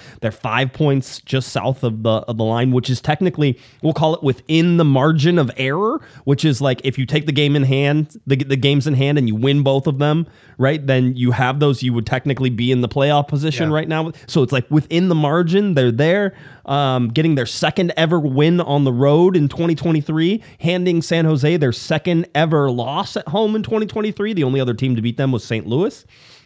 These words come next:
Speaker 1: Um, there's
Speaker 2: Who are
Speaker 1: a
Speaker 2: these guys?
Speaker 1: <laughs> I don't know. <laughs> I,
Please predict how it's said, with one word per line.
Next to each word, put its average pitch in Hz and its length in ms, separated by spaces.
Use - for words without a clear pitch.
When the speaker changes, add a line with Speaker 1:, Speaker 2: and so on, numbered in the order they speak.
Speaker 1:
Um, 139 480
there's 165 180
Speaker 2:
Who 214 60
are 262 60
Speaker 1:
a 294 40
Speaker 2:
these 247 200
guys? 95 360
Speaker 1:
<laughs> - 40
I 139 100
don't 196 200
know. 95 380
<laughs> - 60
I, - 240